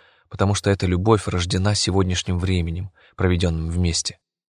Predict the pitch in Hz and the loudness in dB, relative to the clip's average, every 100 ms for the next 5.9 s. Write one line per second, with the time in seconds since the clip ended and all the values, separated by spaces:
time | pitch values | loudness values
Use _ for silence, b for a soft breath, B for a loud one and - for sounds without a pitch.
0 | _ _ _ _ _ 107 104 92 - 127 | _ _ _ _ _ 2 4 2 0 -2
1 | - 101 98 95 - 101 98 95 82 76 | 2 2 2 -2 -2 0 2 0 0 -4
2 | - _ _ _ _ _ _ _ _ _ | -8 _ _ _ _ _ _ _ _ _
3 | _ - 98 110 95 113 107 95 104 95 | _ -2 2 2 4 4 4 2 0 0
4 | - 87 - 98 - 113 101 92 90 92 | -2 -2 -2 0 0 2 0 0 -4 -4
5 | 98 95 98 - 98 - 92 87 95 | -2 0 -2 -2 -2 0 -2 -4 -10